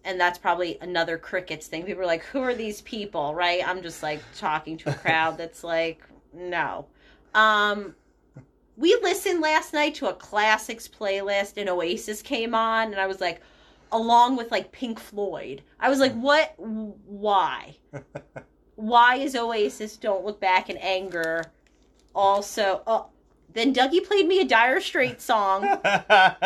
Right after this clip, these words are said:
Speaker 2: Did not age well.
Speaker 1: That did not age well.
Speaker 2: If you have the chance,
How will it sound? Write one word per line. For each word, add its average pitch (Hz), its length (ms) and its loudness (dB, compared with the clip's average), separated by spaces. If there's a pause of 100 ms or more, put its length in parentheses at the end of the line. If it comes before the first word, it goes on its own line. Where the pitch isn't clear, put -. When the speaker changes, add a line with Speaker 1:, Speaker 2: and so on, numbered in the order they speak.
(140)
Speaker 2:
Did 123 140 -10
not 127 220 -2
age 117 260 -8
well. 107 280 -6
Speaker 1:
That 262 260 6
did 269 200 4
not - 520 2
age 269 340 -2
well. 208 460 2 (1400)
Speaker 2:
If - 100 -12
you 123 60 2
have 123 160 2
the 120 80 -6
chance, 113 560 -2